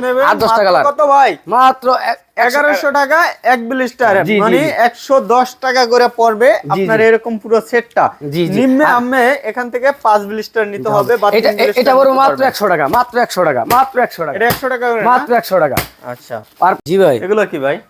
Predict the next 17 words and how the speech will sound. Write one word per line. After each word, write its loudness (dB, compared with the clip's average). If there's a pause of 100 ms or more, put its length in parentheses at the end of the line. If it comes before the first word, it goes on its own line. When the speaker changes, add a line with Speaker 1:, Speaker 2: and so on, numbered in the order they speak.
(140)
Speaker 2:
এগুলো -2
ভাই 2
যে -4
কিডসের -2
বাচ্চাদের 0
ছয় -2
মাস -2
থেকে -6
ছত্রিশ -8
মাসের -4 (420)
যারা 2 (560)
খুঁজে 0
মাল, 0 (160)
ঠিক -6
আছে, -2
Speaker 1:
হ্যাঁ। -6
Speaker 2:
প্রত্যেকটা -4